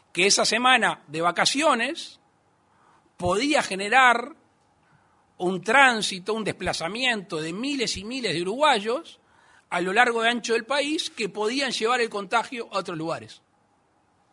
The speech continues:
Y por eso hicimos mucho hincapié en que esa semana y la anterior fuera una semana de aislamiento todavía de alto impacto. Por eso y gracias a eso es que podemos tomar alguna medida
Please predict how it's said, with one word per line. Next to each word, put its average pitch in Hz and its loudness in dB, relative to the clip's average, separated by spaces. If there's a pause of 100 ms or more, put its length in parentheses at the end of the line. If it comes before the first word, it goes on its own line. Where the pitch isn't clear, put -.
(460)
Y 175 -12
por 180 2
eso 220 4
hicimos 240 2
mucho 233 -2
hincapié 226 0 (720)
en 160 -6
que 196 -2
esa 196 2
semana 233 4
y 175 -2
la 175 -4
anterior 196 -4
fuera 202 -6
una 190 -4
semana 180 -4 (520)
de 156 -2
aislamiento 160 -4
todavía 147 -2 (640)
de 135 -4
alto 131 -8 (100)
impacto. 110 -12
Por 190 4
eso 214 4
y 180 -2
gracias 180 0
a 196 -2
eso 180 -6
es 165 -12
que 160 -10
podemos 147 -10
tomar 143 -8
alguna 139 -6
medida 147 -8